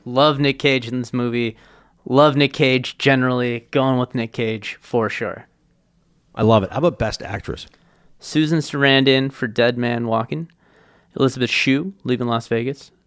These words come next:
Speaker 1: Sharon Stone for Casino, Meryl Streep, The Bridges of Madison County, and Emma Thompson, Sense and Sensibility.
Speaker 2: Uh, I never saw Sense and Sensibility. I'm sure it's great. Emma Thompson's always really good. I did like The Bridges of Madison County. I would, wouldn't think I'd be, uh,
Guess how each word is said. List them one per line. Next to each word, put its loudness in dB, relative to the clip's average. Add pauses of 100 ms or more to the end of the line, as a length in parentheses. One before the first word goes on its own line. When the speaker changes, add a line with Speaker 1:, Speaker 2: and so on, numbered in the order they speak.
(140)
Speaker 1:
Sharon 0
Stone -2
for -8
Casino, -6 (340)
Meryl 2
Streep, -2
The -6
Bridges 0
of -4
Madison -2
County, -4
and -12
Emma 0
Thompson, -2 (200)
Sense -4
and -6
Sensibility. -8 (800)
Speaker 2:
Uh, 4
I 0
never 2
saw 4
Sense 0
and -4
Sensibility. 2
I'm 2
sure 4
it's 2
great. -6
Emma -2
Thompson's -4
always -2
really -2
good. -2
I -6
did 0
like 6
The 0
Bridges 0
of -2
Madison -2
County. -4
I -4
would, -4
wouldn't -4
think -2
I'd -4
be, -4
uh, -4